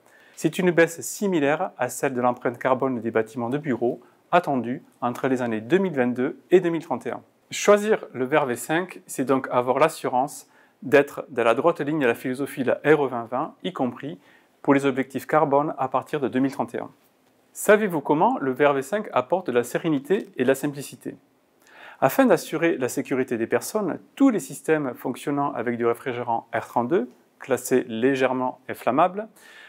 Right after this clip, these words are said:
doivent être certifiés selon la norme produit I E C soixante-trois cent trente-cinq tiret deux tiret quarante, édition six. C'est en tirant le meilleur parti de cette norme produit, avec l'intégration de plusieurs mesures de sécurité admises,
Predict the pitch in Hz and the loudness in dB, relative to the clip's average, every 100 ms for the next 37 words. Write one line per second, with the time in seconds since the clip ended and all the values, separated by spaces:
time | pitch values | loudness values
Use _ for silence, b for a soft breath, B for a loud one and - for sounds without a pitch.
0 | B - 135 156 170 143 - 160 156 - | B 2 6 6 4 -2 -6 -8 -10 -4
1 | 175 214 160 143 139 123 131 123 - 131 | -2 -2 -2 0 0 0 0 -2 -4 -4
2 | 156 - - 208 175 - 135 208 b b | -6 -10 0 2 0 -4 -4 -6 b b
3 | b - 185 - 165 - 156 139 - 131 | b -4 0 4 2 2 -2 -2 -6 -8
4 | - 127 120 170 151 135 127 123 - 165 | -4 -4 -2 0 0 0 -4 -4 -2 0
5 | 139 123 127 123 - 151 147 143 135 123 | 0 -2 0 -2 -2 -4 -4 -4 -6 -6
6 | - - - _ _ _ _ _ - - | -12 -14 -16 _ _ _ _ _ -4 2
7 | 156 175 170 214 190 214 139 139 170 185 | 4 4 4 4 6 4 2 0 2 2
8 | 185 160 - - 156 131 131 123 120 117 | 2 0 -4 -14 -12 -6 -4 -2 -4 -4
9 | - - 185 254 - 120 120 120 131 147 | -4 -4 -2 -4 -2 0 0 0 2 2
10 | 151 139 135 131 151 127 123 156 147 156 | 2 0 0 -2 -4 -4 -6 -8 0 2
11 | 143 123 135 120 127 123 123 117 127 - | 2 -4 -4 -6 -6 -6 -4 0 -2 0
12 | 131 175 254 135 | -2 0 -2 -4